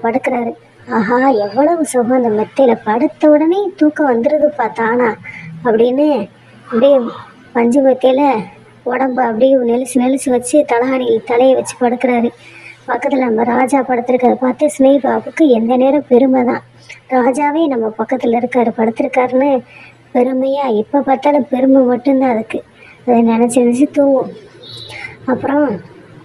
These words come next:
ராஜா சொன்ன மாதிரியே மக்கள்கிட்ட போய் பொற்காசுகளை பூரா வாங்கிட்டு வந்து ராஜாட்ட கொடுக்குது. பொற்காசுகள் நிறைய இருக்கிறத பார்த்தோன்னே ராஜாவுக்கு சந்தோஷத்துல என்ன தெரியாம ஸ்னேக்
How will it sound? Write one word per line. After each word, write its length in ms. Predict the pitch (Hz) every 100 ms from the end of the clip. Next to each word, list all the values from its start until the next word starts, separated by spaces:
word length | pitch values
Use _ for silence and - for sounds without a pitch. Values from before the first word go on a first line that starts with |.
| - - - - - -
ராஜா 340 | 277 262 277
சொன்ன 240 | 277 262 254
மாதிரியே 480 | 233 240 285 285 226
மக்கள்கிட்ட 400 | 214 - 277 262
போய் 200 | 254 269 269
பொற்காசுகளை 680 | 262 - 269 269 254 233 - - -
பூரா 240 | 277 294 302 220 - - - - -
வாங்கிட்டு 320 | 269 254 262 247
வந்து 240 | 240 302 311 226
ராஜாட்ட 420 | 254 240 262 247 247
கொடுக்குது. 340 | 247 262 233 - - - - _ - - - _
பொற்காசுகள் 640 | 254 254 - 285 285 240 226
நிறைய 460 | 226 240 269 277
இருக்கிறத 260 | 247 233 220
பார்த்தோன்னே 360 | 220 220 262 269
ராஜாவுக்கு 840 | 233 247 277 262 247 262 240 226 - - - - -
சந்தோஷத்துல 520 | 247 254 294 262 247
என்ன 240 | 226 262 269
தெரியாம 420 | 247 233 247 254
ஸ்னேக் 340 | 269 262 269